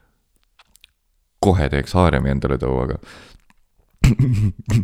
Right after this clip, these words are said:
aga kui sa oled veidigi nagu juba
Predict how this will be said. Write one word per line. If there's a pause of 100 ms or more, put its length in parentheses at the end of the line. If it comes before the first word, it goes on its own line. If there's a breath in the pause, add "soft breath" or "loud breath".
(1040 soft breath)
aga
kui
sa
oled
veidigi
nagu
juba